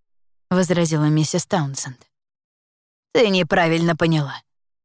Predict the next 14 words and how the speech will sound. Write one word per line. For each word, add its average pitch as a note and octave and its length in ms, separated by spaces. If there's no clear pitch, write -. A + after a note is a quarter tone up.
Мальчики, E3 600
о D#3+ 120
которых E3 460
они E3 220
говорят, F3+ 480
не F#3 320
их - 160
парни, D3 440
даже F#3 420
если F3+ 300
они F3 240
так F3 240
их F3+ 120
называют. F3 720